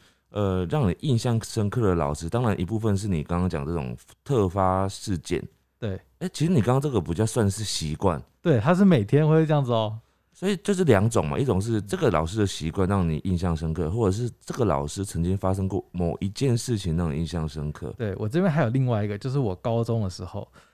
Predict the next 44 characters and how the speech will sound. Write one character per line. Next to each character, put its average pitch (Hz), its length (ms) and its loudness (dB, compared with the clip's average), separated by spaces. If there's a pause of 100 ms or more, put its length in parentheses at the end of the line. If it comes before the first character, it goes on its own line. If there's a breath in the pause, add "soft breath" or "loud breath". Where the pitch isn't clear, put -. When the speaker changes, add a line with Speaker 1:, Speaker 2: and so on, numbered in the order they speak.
Speaker 2:
就 180 120 -6
是 196 140 0
高 190 280 2
中 190 140 0
的 160 40 2
时 131 60 0
候 113 60 0
大 135 100 -2
家 131 80 0
不 123 80 -4
都 120 300 2
比 - 80 -6
较 113 140 0
叛 - 300 -2 (120)
逆 104 180 -8
嘛， 82 240 -18
Speaker 1:
嗯。 82 320 -2
Speaker 2:
然 127 140 -2
后 156 40 4
我 165 60 2
们 127 80 2
那 160 80 2
个 156 80 2
老 95 180 0
师 117 200 -8
当 123 200 -2
年 101 140 0
就 104 80 -4
是， 113 140 2
是 123 120 0
女 101 240 0
生， 92 320 -8 (140)
Speaker 1:
嗯。 80 240 -6
Speaker 2:
而 123 60 -4
且 123 100 4
她 127 160 2
年 110 180 2
纪 113 120 0
很 87 120 -4
轻， 104 240 -10
我 101 120 -6
记 113 120 -4
得 113 60 -2
才 90 340 -6